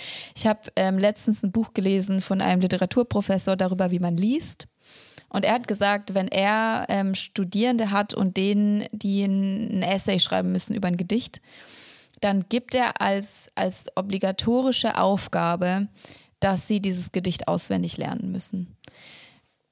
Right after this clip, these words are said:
Weil er sagt, dass alle Essays von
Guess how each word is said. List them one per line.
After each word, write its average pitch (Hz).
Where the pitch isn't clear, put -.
Weil 185
er 202
sagt, 202
dass 202
alle 277
Essays 196
von 196